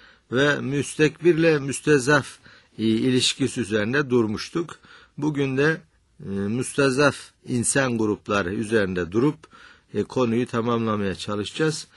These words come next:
Geçen dersten bir hatırlamak üzere istikbar neydi? Tanım ve mahiyet üzerine bir daha hatırlatma yaparsak istikbar, e, kavram olarak demiştik ki Allah'a karşı kendini yeterli görme, as-,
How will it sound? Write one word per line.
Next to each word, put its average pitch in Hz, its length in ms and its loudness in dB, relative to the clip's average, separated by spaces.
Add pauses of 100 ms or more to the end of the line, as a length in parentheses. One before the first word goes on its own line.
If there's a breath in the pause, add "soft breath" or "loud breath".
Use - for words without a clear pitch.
(340 loud breath)
Geçen 156 460 0
dersten 160 480 0
bir 156 100 0
hatırlamak 147 680 0
üzere 117 300 4
istikbar 139 640 0
neydi? 135 480 4 (140)
Tanım 135 440 2
ve 123 80 4
mahiyet 123 600 2
üzerine 117 480 0
bir 123 180 -2
daha 101 360 0 (340 soft breath)
hatırlatma 127 680 -2
yaparsak 120 580 -2 (100)
istikbar, 123 720 -4 (840 soft breath)
e, 101 200 0
kavram 135 520 2
olarak 117 440 2
demiştik 147 480 -4
ki - 180 -6 (420)
Allah'a 147 500 2
karşı 139 400 -2
kendini 143 480 0
yeterli 147 540 4
görme, 113 460 2 (480)
as-, - 280 -4